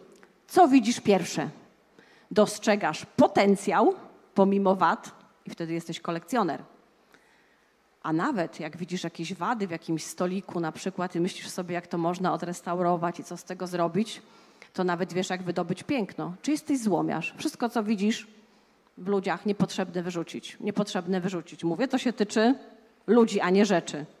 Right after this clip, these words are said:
To nie działa w przypadku rzeczy. Tam możecie się pozbywać i obdarowywać innych czymś fajnym.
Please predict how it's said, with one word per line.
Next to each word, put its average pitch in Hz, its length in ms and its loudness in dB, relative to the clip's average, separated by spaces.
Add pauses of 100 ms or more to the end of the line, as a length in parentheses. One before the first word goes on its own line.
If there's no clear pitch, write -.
To 247 80 -2
nie 208 140 2
działa 147 200 -4
w - 20 -14
przypadku - 440 -10
rzeczy. 160 320 -10 (320)
Tam 190 140 -2
możecie 180 400 -4
się 175 120 -4
pozbywać 165 600 -6 (500)
i 370 120 0
obdarowywać 180 640 0
innych 165 480 -4
czymś 175 200 -2
fajnym. 147 380 -2